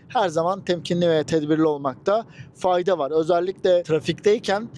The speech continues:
aslında sadece önünüz ya da sizin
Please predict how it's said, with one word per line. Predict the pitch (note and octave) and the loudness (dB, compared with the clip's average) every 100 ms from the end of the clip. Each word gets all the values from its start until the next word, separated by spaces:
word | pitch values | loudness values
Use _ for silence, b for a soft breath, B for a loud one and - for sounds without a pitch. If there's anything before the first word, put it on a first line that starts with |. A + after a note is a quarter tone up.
| B B - | B B -4
aslında | D#3+ - - F#3 F3+ F#3 G3+ - - - - - - | -2 -4 0 0 2 0 0 -8 -20 -20 -20 -20 -8
sadece | - F3 F3 E3+ F#3 | -2 0 0 0 0
önünüz | F#3+ F3 F3+ F#3 E3 - - - - | 2 0 0 -2 -4 -10 -16 -12 0
ya | D#3 | 2
da | E3+ E3+ F3 | 2 0 -4
sizin | - D#3+ D#3 F3 F3 | -6 -2 0 0 -4